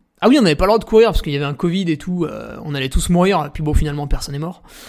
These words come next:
Euh, enfin, ou pas assez, hein, quand on voit les problèmes avec la réforme des retraites. En deux mille vingt, euh, bah, c'est pareil, on s'est fait,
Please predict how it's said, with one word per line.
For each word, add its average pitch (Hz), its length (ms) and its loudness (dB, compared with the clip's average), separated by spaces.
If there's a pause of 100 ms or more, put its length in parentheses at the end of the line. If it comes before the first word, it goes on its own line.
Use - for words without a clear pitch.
(260)
Euh, 156 1000 0
enfin, - 180 6
ou 160 80 4
pas 151 160 4
assez, 156 240 0
hein, 170 140 -4
quand 151 180 -6
on 147 60 -2
voit 139 120 -2
les 139 80 -6
problèmes 151 260 2
avec 147 140 -12
la 196 60 -6
réforme 151 300 -6
des 156 40 -4
retraites. - 380 -10 (1700)
En 214 120 8
deux 220 120 8
mille 220 200 8
vingt, 214 680 2
euh, 135 360 -6
bah, 131 140 -12
c'est - 180 -12
pareil, 165 280 0
on 175 80 -4
s'est 143 160 -8
fait, 107 2250 -10